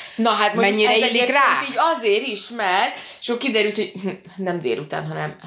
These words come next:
Speaker 1: hajnal.
Speaker 2: Ó.
Speaker 1: Hajnali az időpont, és akkor már rögtön más volt a gyerek fekvése. Szóval igen, de találtam egy indexes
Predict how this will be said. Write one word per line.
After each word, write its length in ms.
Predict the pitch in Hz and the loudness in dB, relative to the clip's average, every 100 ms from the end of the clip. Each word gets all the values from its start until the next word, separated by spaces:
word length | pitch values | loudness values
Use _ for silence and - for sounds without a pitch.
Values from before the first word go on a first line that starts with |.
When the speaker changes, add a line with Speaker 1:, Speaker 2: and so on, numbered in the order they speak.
| 160 - | -20 -6
Speaker 1:
hajnal. 540 | 160 147 139 127 - - _ _ - | -4 -4 -6 -10 -12 -16 _ _ -8
Speaker 2:
Ó. 60 | - - | -8 -8
Speaker 1:
Hajnali 400 | - 170 165 170 | -6 -2 2 4
az 180 | 170 170 | 2 2
időpont, 600 | 190 196 220 294 302 311 | 0 0 0 2 2 2
és 120 | 214 | 0
akkor 140 | 226 226 | 0 2
már 240 | 226 214 | 2 2
rögtön 300 | 202 226 226 | 0 0 0
más 180 | 196 202 | 0 0
volt 120 | 202 | -2
a 40 | 190 | -2
gyerek 280 | 185 170 175 | 0 -2 -2
fekvése. 720 | 196 196 254 254 294 302 - - _ _ - | -4 -2 -2 2 2 0 -4 -20 _ _ -18
Szóval 320 | - 220 220 226 | -6 0 0 0
igen, 320 | 196 202 247 - - - - | 2 2 2 -2 -12 -14 -10
de 340 | 196 220 349 302 202 190 240 359 - _ _ _ _ - | -2 2 4 4 2 2 2 -2 -10 _ _ _ _ -2
találtam 800 | 277 233 185 175 170 190 269 - | 2 2 0 0 0 0 -4 -6
egy 360 | 190 185 180 180 | -2 0 0 -4
indexes 580 | 262 285 277 277 302 | -8 -6 -6 -6 -6